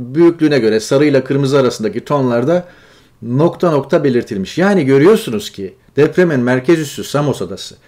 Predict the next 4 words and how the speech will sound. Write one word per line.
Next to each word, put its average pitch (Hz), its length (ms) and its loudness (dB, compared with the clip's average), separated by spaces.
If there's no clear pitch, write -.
Kuşadası 123 560 0
açıklarındaki 120 680 -2
Samos 117 400 -2
Adası. 95 360 -12